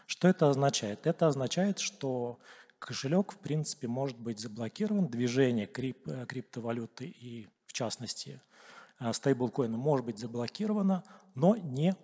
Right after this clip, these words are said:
у всех эмитентов. То есть самые крупные эмитенты, в общем-то, все в своих смарт-контрактах имеют положения, которые позволяют оператору, получив соответствующую документацию от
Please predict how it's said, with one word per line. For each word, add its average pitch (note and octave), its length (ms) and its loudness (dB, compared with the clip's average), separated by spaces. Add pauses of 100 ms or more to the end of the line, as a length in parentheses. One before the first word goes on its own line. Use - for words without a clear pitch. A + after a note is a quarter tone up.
у D3 140 -2
всех - 400 -6
эмитентов. A#2 720 -6 (320)
То - 80 -8
есть - 120 0
самые F3 280 8
крупные B2+ 420 0
эмитенты, A#2 560 -2
в B2 80 2
общем-то, B2+ 360 -2
все - 260 2
в - 80 2
своих B2 300 0
смарт-контрактах - 1080 -6 (420)
имеют C3+ 540 0
положения, A2+ 800 0 (340)
которые A#2+ 360 -4
позволяют A#2 640 -2
оператору, A2+ 640 -4 (440)
получив A#2+ 460 -2
соответствующую A#2+ 720 -6
документацию A#2 960 -6
от A2 160 -12